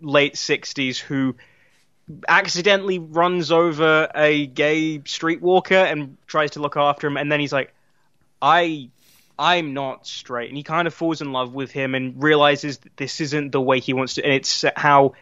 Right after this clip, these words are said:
um, he deals with his friendship with, with Bob Odenkirk, of all people,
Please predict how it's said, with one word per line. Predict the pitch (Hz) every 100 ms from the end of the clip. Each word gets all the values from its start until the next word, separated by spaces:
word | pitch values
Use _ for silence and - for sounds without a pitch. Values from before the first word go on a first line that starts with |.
| _ _ -
um, | 139 135 135
he | 135 165 151
deals | 160 156
with | 143
his | 147
friendship | - 160 156 - 160
with, | 143 135
with | 143 135 -
Bob | 160 170
Odenkirk, | 220 180 131 120 117
of | 120
all | 113
people, | 113 117 113 113